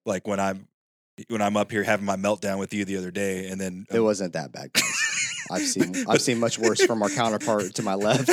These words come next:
Speaker 1: <laughs> But, but then a message from Rick pops up, and I'm like, "Oh, shit. That's, that's really cool." That makes me feel better about what we're investing, you know, here.
Speaker 2: Yeah, and I've, I've,
Speaker 1: <clears throat>
Speaker 2: I've expressed this in the past where, um,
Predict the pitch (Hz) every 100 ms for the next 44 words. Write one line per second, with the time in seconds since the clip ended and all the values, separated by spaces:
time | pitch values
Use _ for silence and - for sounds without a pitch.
0 | 339 - 139 143 147 - 147 131 123 131
1 | 123 - 110 117 - 117 98 - 90 87
2 | _ _ _ _ 110 107 107 104 101 _
3 | _ _ 92 80 - - - _ _ _
4 | 85 87 - - - _ _ - - 82
5 | - - _ _ _ _ _ - 101 95
6 | 92 92 - 92 82 92 87 80 82 -
7 | _ _ 92 78 87 85 80 82 - 78
8 | 78 - 85 78 73 - - - _ _
9 | - 175 131 135 135 113 120 131 123 117
10 | 113 _ 120 - - 107 113 - - _
11 | _ - 110 92 101 98 104 - 95 92
12 | 90 _ _ _ - - 98 92 90 90